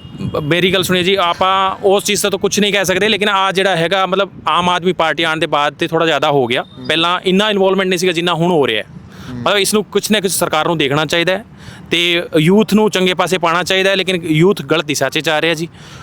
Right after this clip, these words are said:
Speaker 1: ਉਹਨਾਂ ਨੂੰ ਥੋੜ੍ਹਾ ਜਿਹਾ, ਅ, ਸਮਝਾ-, ਸ-, ਸਰਕਾਰ ਨੂੰ ਵੀ ਕੁਛ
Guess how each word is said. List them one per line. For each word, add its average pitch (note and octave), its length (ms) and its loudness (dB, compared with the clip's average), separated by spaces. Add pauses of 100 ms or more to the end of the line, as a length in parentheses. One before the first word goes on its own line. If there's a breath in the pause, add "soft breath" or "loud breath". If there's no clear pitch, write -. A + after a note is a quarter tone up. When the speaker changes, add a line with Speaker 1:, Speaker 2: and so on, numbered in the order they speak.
(160 loud breath)
Speaker 1:
ਉਹਨਾਂ E3 220 2
ਨੂੰ F3+ 360 2
ਥੋੜ੍ਹਾ D#3+ 220 2
ਜਿਹਾ, F3 180 2
ਅ, - 280 -6
ਸਮਝਾ-, C3+ 520 0 (100)
ਸ-, - 100 -2
ਸਰਕਾਰ E3 420 -2
ਨੂੰ G3 120 0
ਵੀ F#3+ 80 2
ਕੁਛ F#3+ 240 -2